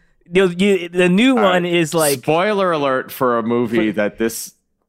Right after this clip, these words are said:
Speaker 2: the listeners of this podcast, I'm gonna say, I'm gonna confidently say, have almost no interest in.
Speaker 1: Yeah. Well, they, like, they, you know, the movie is about, like, the f-, like, early group of this. If you've seen the other two Kingsman movies, which I have,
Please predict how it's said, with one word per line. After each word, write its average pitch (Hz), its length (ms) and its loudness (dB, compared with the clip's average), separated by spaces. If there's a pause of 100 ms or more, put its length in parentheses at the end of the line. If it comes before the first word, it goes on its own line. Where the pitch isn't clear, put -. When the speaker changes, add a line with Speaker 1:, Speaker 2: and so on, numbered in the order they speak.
(260)
Speaker 2:
the 107 340 0
listeners 120 400 -4
of 110 60 -2
this 107 100 -4
podcast, 101 540 -2
I'm 120 120 0
gonna 160 140 -2
say, 107 560 -2
I'm 123 120 -2
gonna 151 140 -4
confidently 120 560 -2
say, 92 400 -2
have 95 320 -8 (440)
almost 107 480 -2
no 85 180 -4
interest 76 500 -12
in. 175 80 0
Speaker 1:
Yeah. 139 340 2 (340)
Well, 185 180 2
they, 202 180 2
like, 196 380 -2 (360)
they, 180 800 -2 (120)
you 190 120 0
know, 160 100 4
the 165 100 0
movie 220 260 0
is 180 100 -2
about, 160 440 0
like, 135 400 -2
the 139 140 -2
f-, 147 200 -8
like, 147 180 0 (520)
early 175 380 2 (400)
group 151 240 2
of 127 100 -2
this. 131 180 0
If 139 120 -2
you've 139 100 -2
seen 160 200 0
the 143 100 0
other 131 260 0
two 127 240 -4
Kingsman 123 460 -4
movies, 104 340 -6
which 120 160 -6
I 104 100 0
have, 92 320 -6